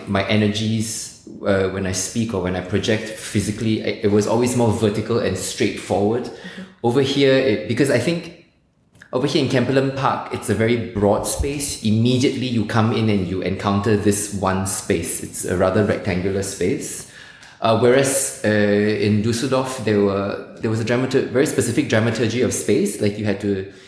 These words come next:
Speaker 1: stay in, like, a foyer area. And then after that, you, you went into an, a, a, a middle section, and then finally you ended up in the old,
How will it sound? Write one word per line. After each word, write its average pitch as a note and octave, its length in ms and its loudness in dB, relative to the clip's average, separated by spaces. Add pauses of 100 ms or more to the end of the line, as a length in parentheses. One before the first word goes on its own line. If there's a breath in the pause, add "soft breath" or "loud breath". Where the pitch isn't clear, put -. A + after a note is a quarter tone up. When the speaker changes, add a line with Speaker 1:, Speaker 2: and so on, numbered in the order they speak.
(680 loud breath)
Speaker 1:
stay C3+ 420 4
in, A#2+ 80 2
like, G#2+ 200 2
a G#2 100 4
foyer A2+ 300 2 (340)
area. D3 680 -4 (520)
And G#2+ 120 0
then B2 140 2
after A2 280 2
that, C3 300 2
you, G#2 260 0
you G2+ 180 -2
went A2+ 180 0
into G#2+ 300 0
an, F#2 260 -2
a, F#2+ 500 -2
a, F#2+ 40 0
a F#2+ 40 0
middle G#2+ 280 2
section, C3 480 0
and G#2+ 100 0
then A2 140 0
finally A2+ 360 0
you G#2 120 2
ended G2+ 260 0
up - 240 0
in G#2 280 4
the F#2+ 180 2
old, G2+ 320 4